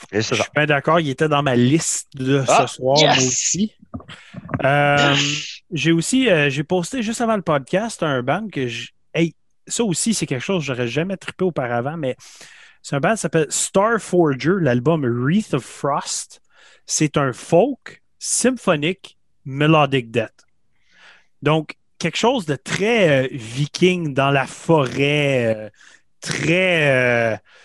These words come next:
Speaker 2: on, on fait une aventure, il y a du keyboard, il y a toutes sortes d'affaires, mais Christ, que je me suis trouvé à apprécier l'atmosphère. L'atmosphère très viking, très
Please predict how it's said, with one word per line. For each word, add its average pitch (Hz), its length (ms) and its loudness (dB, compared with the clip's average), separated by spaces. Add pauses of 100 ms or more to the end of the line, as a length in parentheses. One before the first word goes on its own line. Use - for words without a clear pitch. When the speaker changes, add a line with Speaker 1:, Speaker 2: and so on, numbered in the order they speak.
(340)
Speaker 2:
on, 120 400 -4
on 143 100 -6
fait 156 200 -2
une 156 80 0
aventure, 151 760 2
il 147 80 0
y 139 80 2
a 131 40 2
du 120 240 -14
keyboard, 156 1040 0
il 131 60 -4
y 131 40 0
a 120 60 -8
toutes - 80 -16
sortes 175 200 -4
d'affaires, 165 420 -2
mais 139 240 -2 (480)
Christ, - 320 -4
que 147 100 0
je 123 100 -8
me 139 80 -4
suis - 200 -8
trouvé 151 480 0
à 120 140 -4 (200)
apprécier 165 720 -6
l'atmosphère. 131 1300 -4 (800)
L'atmosphère 147 640 -2
très 180 340 -2
viking, 151 960 -4
très 170 500 0